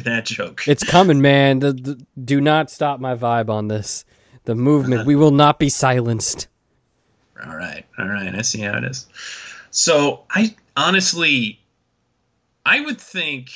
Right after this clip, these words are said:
Speaker 1: that if you're dealing specifically with an American company,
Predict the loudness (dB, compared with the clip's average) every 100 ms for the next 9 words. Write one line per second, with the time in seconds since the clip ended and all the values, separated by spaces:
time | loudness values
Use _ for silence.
0 | -20 _ _ _ _ _ -8 -6 -4 -8
1 | -10 -8 -8 -8 -10 -16 _ -12 -6 -4
2 | -4 -4 -4 -4 -6 -6 -6 -6 -8 -8
3 | -6 -2 2 0 -2 -6 -6 -6 -8 -6
4 | -8 -10